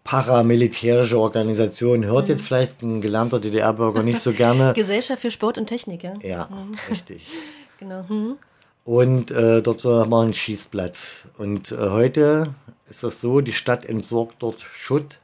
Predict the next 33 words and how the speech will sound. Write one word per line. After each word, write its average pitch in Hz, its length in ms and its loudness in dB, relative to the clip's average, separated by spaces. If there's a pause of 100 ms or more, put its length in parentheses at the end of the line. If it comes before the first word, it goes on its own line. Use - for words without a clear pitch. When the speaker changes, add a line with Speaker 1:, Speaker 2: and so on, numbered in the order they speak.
(140)
Speaker 1:
von 107 200 -10
Straßenarbeiten. 101 1700 -4 (240)
Speaker 2:
Mhm. 190 200 -14
Speaker 1:
Man 107 120 -6
findet 120 260 2
auch 117 140 2
sehr, 117 160 4
sehr 104 160 0
viele 104 260 -6
Pflastersteine, 123 800 -2
ist 110 140 -4
alles 110 260 -2
überwuchert. 135 720 -2 (720)
Äh, 107 80 -8
Reste 104 720 2
von 131 180 0
dem 120 200 0
K 117 160 -8
Z, 120 240 -4
wir 113 80 0
haben 107 160 -2
ein 104 40 -2
bisschen 110 280 -4
geguckt, 110 560 -8
äh, 98 280 0
nichts 110 400 -2
findet 98 340 -4
mehr, 95 360 -2 (600)
ist - 220 -12
dort - 160 -6
mehr 110 160 0
zu - 140 -8
finden. 143 640 -2